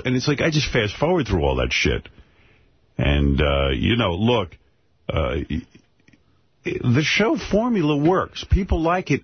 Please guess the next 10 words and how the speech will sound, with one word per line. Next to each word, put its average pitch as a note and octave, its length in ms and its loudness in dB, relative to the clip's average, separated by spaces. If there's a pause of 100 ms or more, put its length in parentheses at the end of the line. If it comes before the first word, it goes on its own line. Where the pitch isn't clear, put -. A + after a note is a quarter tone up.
(140)
but C3 180 -2
they C3+ 140 0
just E3+ 380 -4
can't D#3+ 240 0
invest B2 440 0
an A#2 80 0
entire G#2 440 0
week G#2 340 2
in C2 140 -2
it. C2+ 100 -12